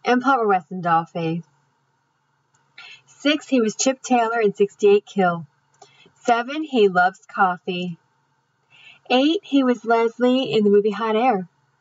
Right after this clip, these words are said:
Nine, he loves Halloween, and every year all of us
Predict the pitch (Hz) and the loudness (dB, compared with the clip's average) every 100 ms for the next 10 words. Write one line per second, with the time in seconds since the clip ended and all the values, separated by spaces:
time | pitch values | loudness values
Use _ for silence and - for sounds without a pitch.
0 | _ _ - _ _ _ 226 247 247 269 | _ _ -20 _ _ _ -2 0 2 0
1 | 311 330 277 214 214 214 - 220 214 214 | -2 -2 -2 0 0 -2 -6 -2 0 2
2 | 202 190 185 185 196 196 214 226 285 294 | 0 0 -2 -2 -2 0 0 0 0 0
3 | 262 262 262 277 - - 196 214 220 220 | 0 2 2 0 -2 0 0 -2 -4 -4